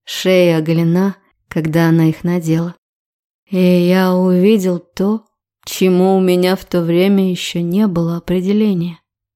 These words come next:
На меня смотрела девушка. Вернее, это был еще только намек на нее, как эскиз. В тот вечер я долго не мог уснуть. Мешали очень странные картинки. Обычно перед сном я мысленно гонял на велосипеде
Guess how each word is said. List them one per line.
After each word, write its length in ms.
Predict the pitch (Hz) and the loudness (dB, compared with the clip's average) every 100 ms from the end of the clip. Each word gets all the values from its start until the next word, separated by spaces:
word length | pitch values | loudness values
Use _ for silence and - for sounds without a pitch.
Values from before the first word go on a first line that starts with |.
| - | -4
На 140 | 185 | 0
меня 320 | 196 233 233 | 4 4 2
смотрела 600 | - 165 165 180 202 196 | 0 -4 -4 -2 -2 -2
девушка. 640 | 180 220 175 160 - - _ _ _ _ _ | -2 -4 -4 -8 -14 -18 _ _ _ _ _
Вернее, 560 | 185 190 190 180 180 - _ - | 0 2 4 2 0 -6 _ -4
это 220 | 175 185 | -2 0
был 220 | 180 208 | 2 4
еще 360 | 202 202 - 202 | 4 0 -2 -4
только 360 | - 208 - | 0 -2 0
намек 480 | 208 214 220 285 269 | 0 4 4 2 0
на 80 | 170 | -2
нее, 400 | 175 175 170 170 - - _ | -2 0 0 -2 -6 -20 _
как 260 | - 185 208 | -6 -4 -6
эскиз. 640 | - - 269 240 - - _ _ _ | -8 -2 0 0 -4 -18 _ _ _
В 160 | _ | _
тот 200 | 170 170 | -4 -2
вечер 380 | 175 190 190 170 | 0 0 0 -4
я 360 | 170 175 175 165 | -2 -2 -4 -6
долго 460 | 175 196 202 170 | -4 0 2 0
не 140 | 170 175 | -2 0
мог 240 | 175 170 | -2 -4
уснуть. 560 | 190 - 170 170 - - _ _ | -8 -8 -6 -6 -10 -20 _ _
Мешали 540 | 196 180 - 185 180 175 | -2 -2 0 0 2 2
очень 360 | 196 190 175 | 0 0 -4
странные 540 | 175 - 180 170 170 170 | -8 -6 -2 -2 -2 -4
картинки. 760 | 165 170 - 165 156 160 175 - _ _ _ _ | -6 -8 -8 -4 -4 -6 -12 -18 _ _ _ _
Обычно 680 | 170 175 208 285 - 165 160 | -4 -2 -2 -4 -4 -6 -6
перед 380 | - 160 170 | -6 -6 -6
сном 440 | - - 190 240 196 | -6 -4 0 0 0
я 280 | 170 180 185 | -2 -4 -4
мысленно 720 | 175 180 240 - 165 170 170 | -4 0 0 0 -6 -6 -6
гонял 420 | 160 170 185 214 | -4 0 2 2
на 60 | 170 | 0
велосипеде 800 | 160 160 - - - 277 180 | -2 -6 -8 -8 -4 -2 -4